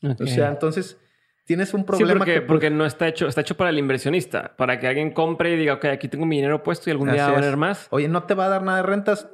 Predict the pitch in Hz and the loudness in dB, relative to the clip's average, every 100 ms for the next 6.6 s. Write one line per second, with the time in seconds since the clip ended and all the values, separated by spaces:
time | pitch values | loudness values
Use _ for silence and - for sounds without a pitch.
0 | - - 143 147 131 - 135 - 143 135 | -14 -6 -4 -2 -4 -6 -12 -6 -4 -2
1 | 175 - 147 160 156 143 143 120 110 113 | -2 0 0 2 0 0 0 -2 -2 -2
2 | 143 147 147 143 156 131 120 151 147 160 | 0 0 -2 -8 -6 -6 -2 -2 0 -2
3 | 139 123 139 135 131 135 139 117 117 123 | -2 -4 -2 -2 -2 -4 -2 -4 -4 -4
4 | 113 120 110 127 160 151 120 117 113 - | -4 -8 -8 -8 -8 -8 -8 -8 -10 -6
5 | 123 113 113 107 120 123 139 127 110 123 | -6 -2 -4 -4 -6 -4 -4 -4 -6 -6
6 | 131 117 123 143 123 113 | -4 -4 -6 -6 -6 -6